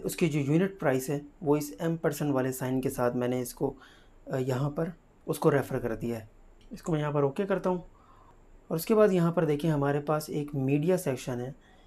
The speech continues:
इसके अंदर मैं क्या करता हूँ कि हमारा जो सोर्स है वो basically इमेज यूआरएल होगा और यहाँ पर इमेज यूआरएल वाले आइटम को मैं सिलेक्ट कर लेता हूँ जो कि प्रोडक्ट इमेज सोर्स है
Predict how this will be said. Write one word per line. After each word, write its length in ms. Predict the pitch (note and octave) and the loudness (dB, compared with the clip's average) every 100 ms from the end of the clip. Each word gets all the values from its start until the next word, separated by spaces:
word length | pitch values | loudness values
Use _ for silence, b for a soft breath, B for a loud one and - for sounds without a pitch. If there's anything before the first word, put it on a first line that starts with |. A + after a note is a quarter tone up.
| b b | b b
इसके 200 | - - | -8 -2
अंदर 160 | G3 F#3+ | 0 2
मैं 140 | F#3 | 0
क्या 140 | F3 E3+ | 0 0
करता 260 | E3+ D#3+ E3 | 0 0 0
हूँ 140 | D#3+ | 0
कि 180 | E3 E3 | 0 -2
हमारा 340 | C#3 C3+ C3+ | 0 0 0
जो 120 | D3 D3 | 0 -2
सोर्स 500 | - D#3 F3+ F#3+ C#3+ | -4 0 0 0 -4
है 160 | C3+ | -6
वो 140 | - C#3 | 0 2
basically 440 | C#3 C#3+ D3 C#3+ D3 | 2 0 -2 -2 0
इमेज 300 | C#3+ D3 C#3 | 0 0 0
यूआरएल 480 | B2+ D3 C3+ A#2+ A#2 | 0 4 4 2 -2
होगा 280 | A2+ A#2 A2+ b b b b b b _ | -4 -6 -10 b b b b b b _
और 200 | - C3+ | -2 0
यहाँ 220 | C3+ C3 C3 | 2 -2 0
पर 140 | C#3+ - | -2 0
इमेज 360 | C3+ C#3 C3 D3+ | -2 0 0 4
यूआरएल 300 | C#3+ C3+ C3+ | 6 6 4
वाले 200 | C3 C3+ | 2 2
आइटम 340 | B2 C3+ D3 | 0 -2 -2
को 80 | D3 | -2
मैं 120 | D3+ | -2
सिलेक्ट 280 | D3 C#3+ C#3+ | 0 0 2
कर 100 | D3+ | 0
लेता 200 | D3 D3 | 2 0
हूँ 140 | C#3+ C#3+ | -4 -4
जो 80 | C#3 | -6
कि 100 | C#3 C#3 | -2 -2
प्रोडक्ट 380 | - C3 C3 | 2 2 0
इमेज 340 | - C3+ C3+ C3 | -2 -4 -4 -6
सोर्स 440 | - C#3+ D#3+ - | -4 0 0 0
है 140 | E3+ | -6